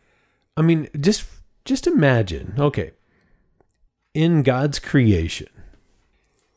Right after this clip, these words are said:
in the unseen realm, what kind of creatures could he have created to dwell there? You think of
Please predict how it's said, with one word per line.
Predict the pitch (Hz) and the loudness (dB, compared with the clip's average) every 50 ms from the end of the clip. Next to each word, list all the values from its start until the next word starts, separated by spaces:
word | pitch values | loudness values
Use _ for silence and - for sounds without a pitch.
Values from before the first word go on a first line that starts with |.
| _ _ - | _ _ 0
in | 143 135 | 2 2
the | 131 123 - | 2 2 0
unseen | 120 127 143 170 185 180 - - 170 165 156 143 | 0 0 2 2 2 0 0 -2 0 0 2 2
realm, | 131 117 104 87 73 69 - - 90 - - - _ _ _ _ _ _ _ _ _ _ _ _ _ _ _ _ _ _ _ _ _ _ _ _ | 2 2 2 0 -2 -8 -12 -14 -14 -16 -18 -20 _ _ _ _ _ _ _ _ _ _ _ _ _ _ _ _ _ _ _ _ _ _ _ _
what | - 131 135 175 - - - | -2 0 0 0 -2 -6 -10
kind | - - 262 240 214 180 | -8 -2 0 2 4 4
of | 151 123 - | 2 0 -2
creatures | - - - 143 135 - - 104 95 95 98 101 - - - _ _ _ _ _ _ _ _ _ _ _ _ _ | -6 0 2 2 2 2 2 0 0 0 0 -2 -6 -10 -14 _ _ _ _ _ _ _ _ _ _ _ _ _
could | - - 151 | -6 -4 0
he | 147 139 131 | 2 2 2
have | 123 120 - | 2 0 -2
created | - - 135 123 120 113 107 104 104 101 - | -4 -2 2 4 4 4 4 4 2 0 -2
to | - 104 | -4 -2
dwell | 98 98 95 92 87 87 | 0 2 2 2 2 0
there? | 82 85 82 73 - _ _ _ _ _ _ _ _ _ | -2 -4 -6 -8 -10 _ _ _ _ _ _ _ _ _
You | - 165 | -2 -2
think | 165 - 196 156 | 0 2 2 2
of | 135 123 104 - | 2 0 0 -4